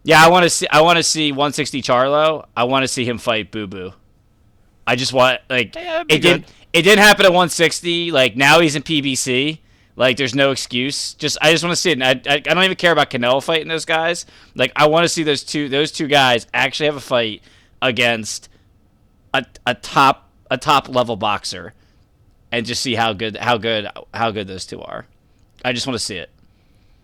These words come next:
Speaker 1: I don't care about Benavidez, Canelo, Canelo versus those guys, Benavidez
Speaker 2: I
Speaker 1: versus
Speaker 2: feel like
Speaker 1: those
Speaker 2: we're more likely to get Crawford and Spence than Boo Boo versus Charlo.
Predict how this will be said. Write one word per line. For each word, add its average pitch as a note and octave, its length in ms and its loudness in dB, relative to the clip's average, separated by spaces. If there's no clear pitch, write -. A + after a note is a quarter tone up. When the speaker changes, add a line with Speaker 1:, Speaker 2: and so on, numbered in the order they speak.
Speaker 1:
I B2+ 100 2
don't C3+ 180 4
care D#3 120 6
about C3+ 220 2
Benavidez, C3 640 0
Canelo, A#2 720 0
Canelo A2+ 380 -8
versus A#2+ 160 -8
those A2+ 180 -10
guys, A2+ 420 -2
Benavidez A2 640 -8
Speaker 2:
I D#3+ 100 -8
Speaker 1:
versus G3 180 -4
Speaker 2:
feel A3 80 0
like G#3+ 140 0
Speaker 1:
those - 180 -14
Speaker 2:
we're D#3+ 240 0
more D#3 240 -4
likely C#3+ 380 -4
to C3 80 -6
get B2+ 220 -6
Crawford A#2+ 420 -8
and G#2+ 100 -18
Spence A2+ 380 -12
than G#2 380 -16
Boo A2+ 160 -10
Boo G#2 180 -14
versus G2 260 -16
Charlo. G2+ 400 -10